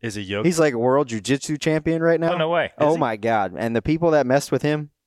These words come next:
Speaker 2: like, talking about Martinsville, Matt Kenseth Martinsville, he'd have got the smoke.
Speaker 3: Yeah.
Speaker 1: Yes.
Speaker 3: Yeah.
Speaker 1: Yes,
Speaker 3: Yeah.
Speaker 1: no doubt.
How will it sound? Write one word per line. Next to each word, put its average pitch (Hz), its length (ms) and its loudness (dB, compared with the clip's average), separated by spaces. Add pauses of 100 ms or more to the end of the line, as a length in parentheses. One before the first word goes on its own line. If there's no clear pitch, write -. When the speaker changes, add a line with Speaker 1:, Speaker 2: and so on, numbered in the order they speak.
(420)
Speaker 2:
like, 120 220 0
talking 160 200 0
about 170 220 0
Martinsville, 208 600 -2 (320)
Matt 156 200 0
Kenseth 190 280 -2
Martinsville, 208 540 -4 (260)
he'd 123 120 -4
have 110 80 -2
got 101 160 -2
the - 80 -12
smoke. 82 320 -10 (180)
Speaker 3:
Yeah. 87 260 -6 (140)
Speaker 1:
Yes. 98 480 -8 (340)
Speaker 3:
Yeah. 76 280 -12 (600)
Speaker 1:
Yes, 95 380 -6
Speaker 3:
Yeah. 87 80 -16
Speaker 1:
no 127 220 -2
doubt. 113 280 -4